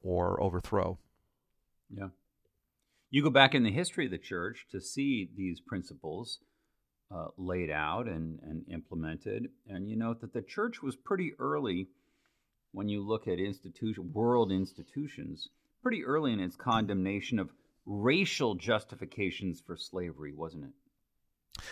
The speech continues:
Speaker 1: Yes, people often think that, um, the Church's condemnation of racism and its condemnation of, uh, r-, uh, race-based slavery in particular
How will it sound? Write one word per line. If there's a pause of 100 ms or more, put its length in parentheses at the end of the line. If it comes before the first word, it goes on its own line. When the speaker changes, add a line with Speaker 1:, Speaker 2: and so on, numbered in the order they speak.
(120)
Speaker 1:
Yes,
people
often
think
that, (600)
um, (340)
the
Church's
condemnation
of
racism
and
its
condemnation
of,
uh, (220)
r-, (180)
uh,
race-based
slavery (340)
in
particular